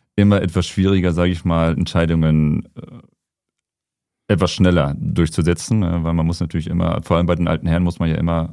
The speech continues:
auf den nächsten Konvent in der Regel warten, mm, um irgendwas abzustimmen. Wobei wir das auch ganz gut dadurch gelöst haben, dass der Vorsitzende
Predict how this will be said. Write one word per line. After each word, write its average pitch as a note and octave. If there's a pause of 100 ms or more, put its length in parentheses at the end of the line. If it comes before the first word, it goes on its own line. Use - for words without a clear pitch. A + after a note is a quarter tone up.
(100)
auf D#2
den E2+
nächsten F2
Konvent E2+
in G#2
der F#2+
Regel F2+
warten, F#2+ (500)
mm, F2+
um F2+
irgendwas F2
abzustimmen. G2 (680)
Wobei F2
wir F2+
das F2
auch G2+
ganz F#2
gut F2
dadurch E2+
gelöst F2+
haben, F2
dass E2+
der D#2+
Vorsitzende E2+